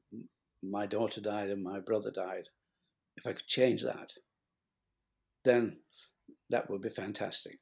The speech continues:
But, you know, <clears throat> the thing is that you can't step back in time.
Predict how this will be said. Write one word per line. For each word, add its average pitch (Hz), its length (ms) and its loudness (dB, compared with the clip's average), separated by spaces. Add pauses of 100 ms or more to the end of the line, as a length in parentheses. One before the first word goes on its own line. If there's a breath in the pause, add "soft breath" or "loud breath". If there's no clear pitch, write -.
But, 139 140 4
you - 100 6
know, 135 300 2
<clears throat> - 80 -10 (580 loud breath)
the 120 60 0
thing 143 260 8
is 127 160 6
that 123 80 0
you - 100 0
can't 120 300 0
step - 280 0
back - 180 -8
in 85 100 -6
time. - 260 -10